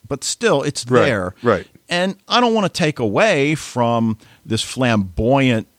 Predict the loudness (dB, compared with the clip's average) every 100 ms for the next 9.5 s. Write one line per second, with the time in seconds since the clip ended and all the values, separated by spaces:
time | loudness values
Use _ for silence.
0 | -8 0 2 2 -2 -4 -2 -2 -4 -6
1 | -4 0 2 0 -2 -2 -2 -4 -4 -2
2 | -2 -2 -10 -10 -6 -6 0 0 0 -2
3 | -2 -4 -6 -6 -2 2 2 0 -4 -8
4 | -4 -2 0 2 2 0 -2 -2 0 -2
5 | 0 0 -2 -2 -4 -4 -4 0 2 2
6 | -2 -12 -18 0 0 4 4 4 4 4
7 | 4 4 4 4 6 4 4 0 -6 -4
8 | -4 -4 -6 -12 -12 -12 -10 -2 0 2
9 | 0 -2 -6 -12 -16